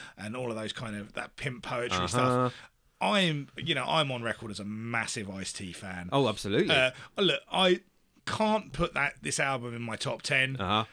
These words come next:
Speaker 1: 'cause it is ridiculous.
Speaker 2: Is it? I
Speaker 1: And
Speaker 2: can't
Speaker 1: it's
Speaker 2: do it with a
Speaker 1: shonky
Speaker 2: straight
Speaker 1: as
Speaker 2: face.
Speaker 1: fuck.
Speaker 2: Oh, yeah,
Speaker 1: But,
Speaker 2: mate.
Speaker 1: uh, I totally get the logic behind including it.
Speaker 2: The other, the other thing was, uh, it is so shonky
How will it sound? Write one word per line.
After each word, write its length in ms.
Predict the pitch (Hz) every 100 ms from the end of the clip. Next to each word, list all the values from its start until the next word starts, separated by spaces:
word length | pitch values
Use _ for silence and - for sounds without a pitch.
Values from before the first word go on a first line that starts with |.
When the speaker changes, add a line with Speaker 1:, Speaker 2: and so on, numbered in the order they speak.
| - -
Speaker 1:
'cause 180 | 180 151
it 200 | 147 - _
is 300 | 160 117 107
ridiculous. 640 | 101 117 - 113 104 107
Speaker 2:
Is 60 | 127
it? 200 | 135 -
I 80 | 131
Speaker 1:
And 80 | 156
Speaker 2:
can't 120 | 170
Speaker 1:
it's 60 | 120
Speaker 2:
do 60 | 127
it 120 | 151
with 100 | 107
a 20 |
Speaker 1:
shonky 20 |
Speaker 2:
straight 140 | - 90
Speaker 1:
as 100 | -
Speaker 2:
face. 280 | 151 - - - -
Speaker 1:
fuck. 80 | 403
Speaker 2:
Oh, 40 |
yeah, 440 | 151 143 392 285 95 - 147
Speaker 1:
But, 160 | - 147
Speaker 2:
mate. 80 | 143 - -
Speaker 1:
uh, 140 | - -
I 140 | 185
totally 480 | - 175 156 143 135
get 260 | 131 135
the 80 | 135
logic 320 | 135 123 -
behind 300 | 135 123 117
including 440 | 113 110 113 107 104
it. 120 | 110 _ 147
Speaker 2:
The 120 | 196
other, 160 | 202 196
the 100 | 190
other 140 | 202
thing 160 | 202 185
was, 160 | 185
uh, 140 | 165 147 - - -
it 180 | 156 -
is 160 | 180 -
so 460 | - - 214 220
shonky 560 | 185 180 135 107 87